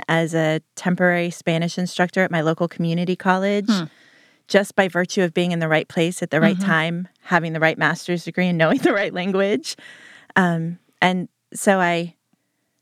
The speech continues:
Speaker 1: I taught for about six weeks at the end of a semester to fill in for a faculty member who had to be out. And I loved it. And so the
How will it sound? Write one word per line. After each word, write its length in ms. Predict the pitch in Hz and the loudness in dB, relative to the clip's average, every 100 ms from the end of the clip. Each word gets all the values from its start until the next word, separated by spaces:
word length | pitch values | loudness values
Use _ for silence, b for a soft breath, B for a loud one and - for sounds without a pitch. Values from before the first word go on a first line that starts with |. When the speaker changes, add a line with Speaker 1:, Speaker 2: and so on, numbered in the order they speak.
| - | -4
Speaker 1:
I 80 | |
taught 320 | 185 220 226 - | -4 0 -2 2
for 80 | 190 | 0
about 260 | 180 - | 0 -4
six 280 | - 208 - | -6 -6 -2
weeks 280 | 220 185 - | -2 -2 -4
at 80 | 175 | -2
the 100 | 175 | 0
end 120 | 175 | 0
of 80 | 160 | 0
a 120 | 175 | -2
semester 520 | 170 - 175 175 180 160 | -2 -2 -2 0 0 -2
to 80 | |
fill 220 | 160 180 165 | 0 0 0
in 220 | 160 165 | 0 -2
for 380 | - 156 135 95 - | 0 0 0 -4 -10
a 60 | 180 | -8
faculty 460 | - 160 170 - 170 | -4 -4 -4 -6 -6
member 260 | 160 156 | -4 -4
who 100 | 160 | -2
had 200 | 160 160 | -4 -4
to 60 | 156 | -4
be 140 | 151 | -4
out. 360 | 139 123 - - b b b b b b b _ _ - | 0 -2 -4 -10 b b b b b b b _ _ -4
And 300 | 175 165 175 | -2 -2 -4
I 260 | - 175 170 175 | -4 -2 -2 -2
loved 320 | 175 226 - | -4 -4 -4
it. 200 | 120 - | -4 0
And 120 | 170 | 0
so 60 | |
the 20 | 240 | 2